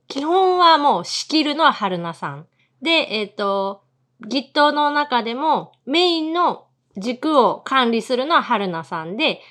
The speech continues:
ゴリゴさんが変更したことに対して、これはオッケー、これはダメみたいな、そのジャッジとかもその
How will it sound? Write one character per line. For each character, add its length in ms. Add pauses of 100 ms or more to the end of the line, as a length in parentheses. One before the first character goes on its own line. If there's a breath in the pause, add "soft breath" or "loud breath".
(200 loud breath)
ゴ 100
リ 100
ゴ 160
さ 200
ん 80
が 80
変 240
更 180
し 80
た 140
こ 120
と 120
に 180
対 260
し 60
て、 300 (200 loud breath)
こ 140
れ 140
は 320
オ 80
ッ 20
ケ 280
ー、 60
こ 120
れ 100
は 160
ダ 160
メ 160
み 160
た 160
い 80
な、 180
そ 140
の 140
ジ 100
ャ 80
ッ 60
ジ 140
と 100
か 120
も 140
そ 140
の 160